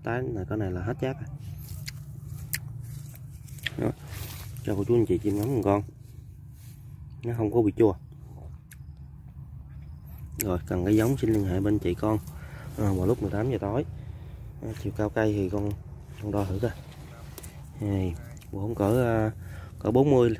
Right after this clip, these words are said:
có nhích hơn chút xíu của chú anh chị. Dạ. Đó, miễn mà lùn thì nó được bộ thằng xe, miễn mà cây cao thì nó, nó được có một cốt của chú anh chị.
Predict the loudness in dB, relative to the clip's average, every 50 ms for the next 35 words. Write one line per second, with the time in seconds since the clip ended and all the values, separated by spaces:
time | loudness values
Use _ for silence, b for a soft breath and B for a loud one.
0 | -2 -2 0 4 6 6 6 4 4 4 4 4 4 2 4 8 8 10 10 8
1 | 6 4 4 4 4 4 2 2 -2 -8 -6 -4 -4 -4 -4 -6 -8 -8 -8 -8
2 | -8 -8 -8 -8 -8 -8 -8 -8 -8 -6 -6 -4 -2 -2 -2 -2 -2 0 4 6
3 | 8 10 10 10 10 8 8 4 4 4 6 6 6 6 4 2 0 0 0 0
4 | 2 4 6 6 6 6 4 2 -2 -4 -2 -2 0 2 2 2 2 4 4 2
5 | 4 6 6 6 6 6 6 4 4 4 2 2 0 B B B B -8 -2 0
6 | 0 0 2 2 0 2 6 6 6 6 6 4 0 2 2 2 4 4 4